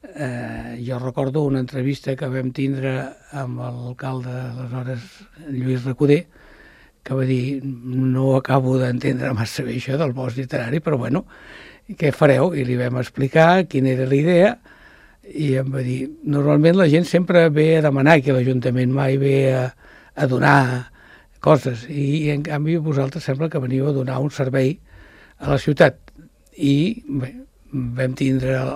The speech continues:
algun petit problema amb els, amb el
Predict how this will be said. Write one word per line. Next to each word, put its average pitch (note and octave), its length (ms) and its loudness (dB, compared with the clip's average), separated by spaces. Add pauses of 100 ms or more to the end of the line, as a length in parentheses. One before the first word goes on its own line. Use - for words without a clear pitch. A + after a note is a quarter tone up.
algun C#3+ 840 4 (100)
petit C#3 320 0
problema C#3+ 460 2 (840)
amb B2+ 320 0
els, B2+ 300 -8 (180)
amb B2+ 640 -4
el B2+ 140 -2